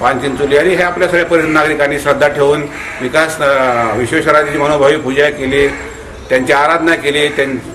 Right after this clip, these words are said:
त्यांच्या चरणी जो भाव ठेवला त्याचं रूप म्हणून आज एवढं हे भव्य असं मंदिर इथं पूर्णत्वाच्या मार्गावरती आहे. आणि थोडं फरशीचंच काम आता बाकी राहिले आणि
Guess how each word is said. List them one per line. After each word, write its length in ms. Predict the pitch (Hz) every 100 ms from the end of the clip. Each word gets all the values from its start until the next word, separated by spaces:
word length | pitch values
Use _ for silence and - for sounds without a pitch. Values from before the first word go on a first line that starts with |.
| -
त्यांच्या 460 | 127 127 117 147 139
चरणी 320 | 139 147 156
जो 180 | 156 147
भाव 280 | 123 147
ठेवला 400 | 170 156 127 110
त्याचं 320 | - 127 151 147
रूप 100 | 156
म्हणून 200 | 151 143
आज 220 | 143 139
एवढं 200 | 143 139
हे 80 | 143
भव्य 340 | 139 135 139 143
असं 180 | 139
मंदिर 380 | 135 127 135 98 87 - - -
इथं 800 | 131 147 143 135 131 117 110 110
पूर्णत्वाच्या 560 | 104 139 143 147 139 139
मार्गावरती 500 | 135 127 131 120 117
आहे. 640 | 107 127 156 160 - - - -
आणि 160 | 120 -
थोडं 120 | 143 135 -
फरशीचंच 400 | 147 156 151 160
काम 220 | 151 151
आता 140 | 147 147
बाकी 240 | 131 135
राहिले 200 | 135 131
आणि 320 | 135 139 143